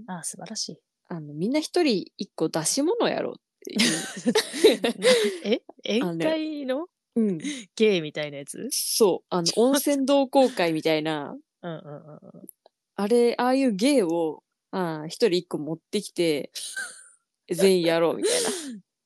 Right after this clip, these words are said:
Speaker 1: ええ？
Speaker 2: ことをね、
Speaker 1: すごい面白いじゃん。
Speaker 2: 言ってて、
Speaker 1: うん。
Speaker 2: 別にそんなにノリノリな子、な、体育科とかさ、
Speaker 1: うんうんうん。
Speaker 2: 普通科とか、うちの学校あったんだけど、体育科のやつらは、まあ、いいのよ。そういうウェイって感じだから。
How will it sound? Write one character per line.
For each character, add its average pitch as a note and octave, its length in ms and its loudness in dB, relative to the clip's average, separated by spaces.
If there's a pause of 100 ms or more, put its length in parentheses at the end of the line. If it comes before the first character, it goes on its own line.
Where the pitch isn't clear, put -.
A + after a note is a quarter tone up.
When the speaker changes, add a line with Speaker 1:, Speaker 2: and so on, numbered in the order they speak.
(100)
Speaker 1:
え F3 280 -2
え？ D4+ 40 -4 (500)
Speaker 2:
こ F#3+ 120 0
と F#3 140 2
を F3 60 0
ね、 G3 280 2
Speaker 1:
す A3+ 60 2
ご E4+ 60 0
い E4 40 0
面 G#3+ 120 0
白 G3 160 0
い E3 60 -2
じ D#3 100 -4
ゃ D3 60 -6
ん。 - 40 -20 (300)
Speaker 2:
言 G3 140 2
っ - 20 0
て - 360 -2
て、 F#3 580 0 (180)
Speaker 1:
う E3 160 -4
ん。 D3+ 40 -4
Speaker 2:
別 G#3 240 0
に G3 140 -4
そ B3+ 180 -4
ん C#4+ 120 -6
な D4+ 180 -4
に C#4 380 -4
ノ F#3+ 120 -2
リ A#3 140 -4
ノ C4+ 100 -2
リ C4+ 120 -6
な C4 160 -6
子、 A#3+ 400 -2
な、 G3 120 -4
体 D4 260 0
育 - 200 -10
科 C#4 160 -4
と F#3 120 -8
か D#3+ 160 -4
さ、 - 240 -10 (260)
Speaker 1:
う F#3 60 -8
ん E3+ 40 -6
う - 20 -6
ん D3 140 -12
う C#3 100 -16
ん。 - 40 -20 (100)
Speaker 2:
普 E3 60 -12
通 G#3+ 240 -4
科 A3+ 140 0
と E3+ 100 -6
か、 D#3+ 80 -2
う D#3 100 -2 (180)
ち F3 160 -6
の E3+ 80 -4
学 E3+ 160 -4
校 E3+ 140 0
あ E3+ 40 2
っ E3+ 60 -10
た D#3 100 -10
ん D3 40 -8
だ C#3+ 80 -8
け D3 80 -8
ど、 - 60 -16
体 F#4 220 4
育 - 160 -6
科 G4 140 0
の F4+ 100 2
や F4+ 120 2
つ F#4 240 0
ら D4 140 0
は、 C#4 200 0
ま F3 220 -6
あ、 - 80 -16
い A3+ 180 0
い G3 40 0
の E3 80 -2
よ。 C#3 100 -6
そ E3 200 2
う D#3+ 60 2
い D#3 100 0
う D3+ 60 -2
ウ - 20 -8
ェ F3 120 0
イ G#3+ 120 2
っ D#3 80 -4
て C#3+ 120 -8
感 D3 180 -6
じ D3+ 100 -2
だ - 80 -8
か - 80 -8
ら。 - 140 -8